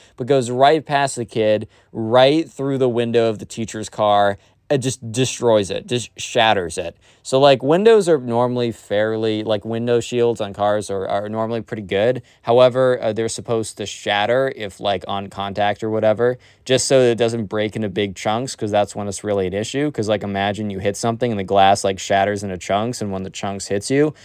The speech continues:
so it's supposed to really shatter if it gets broken. Yeah, so the subscriber, the other kids, and the Minecraft kid are all just standing around. They're, uh, their mouths are dropped, like, they're all shocked as they watch as, like, they're, they're just looking at the damage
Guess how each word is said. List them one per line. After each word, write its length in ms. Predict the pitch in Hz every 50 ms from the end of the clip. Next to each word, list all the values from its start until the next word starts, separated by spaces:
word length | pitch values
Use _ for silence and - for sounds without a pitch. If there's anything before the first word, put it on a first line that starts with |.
| - - _
so 140 | - - 147
it's 80 | 143 135
supposed 280 | - 190 220 220 -
to 80 | - 180
really 300 | 147 147 151 139 127 120
shatter 480 | 104 - - 131 123 123 123 120 110 104
if 100 | 98 -
it 100 | 98 90
gets 160 | 98 - -
broken. 600 | - - 104 110 110 101 - 92 82 - - - _ _ _ _ _ _ _ _ _ _ _ _ _ _ _ -
Yeah, 340 | 110 123 143 139 135 127 123
so 260 | - - - 156 147
the 40 | 135
subscriber, 840 | - - 147 120 - - - 180 185 175 170 170 160 156 165 165 151
the 180 | 135 135 131
other 180 | 135 135 135 131
kids, 300 | 110 - 139 131 117 117
and 80 | 123 117
the 40 |
Minecraft 580 | 113 113 113 117 117 104 - 110 104 101 98 -
kid 180 | - 120 113 113
are 160 | 117 107 101
all 220 | 110 120 135 143
just 240 | 127 127 123 - -
standing 420 | - - 120 113 113 110 113 110
around. 640 | 107 101 104 98 98 95 92 90 85 85 85 82 80
They're, 200 | 113 117 117 113
uh, 200 | 104 113 113 110
their 160 | 123 120 120
mouths 480 | 113 107 104 101 98 101 104 107 104 107
are 120 | 104 101
dropped, 640 | 98 - 101 92 104 101 92 90 92 92 92 - -
like, 280 | 110 107 104 101 -
they're 180 | 113 107 104 104
all 180 | 98 107 120 120
shocked 600 | - - - - 98 90 95 98 104 107 - -
as 160 | 123 117 101
they 120 | 117 120
watch 400 | 120 107 110 113 117 117 117 -
as, 320 | - 120 113 113 117 110 127
like, 200 | 131 117 113 107
they're, 240 | 151 180 196 190
they're 180 | 175 196 220 220
just 180 | 208 202 - -
looking 280 | 131 131 131 139 135
at 80 | 127 98
the 80 | 107
damage 600 | 92 85 110 107 104 98 90 85 - - - -